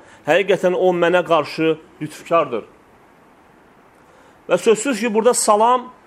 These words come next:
bu İbrahim əleyhissalamın dinində caiz idi.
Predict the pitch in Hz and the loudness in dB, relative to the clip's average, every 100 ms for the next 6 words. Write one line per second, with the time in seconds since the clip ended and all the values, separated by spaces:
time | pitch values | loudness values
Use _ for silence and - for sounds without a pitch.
0 | _ 202 233 214 190 220 220 202 196 196 | _ -4 -2 -2 0 0 2 0 0 0
1 | 190 214 190 196 196 190 202 196 185 185 | 0 0 -2 -2 -2 0 -2 0 2 2
2 | 180 151 127 | 0 -4 -8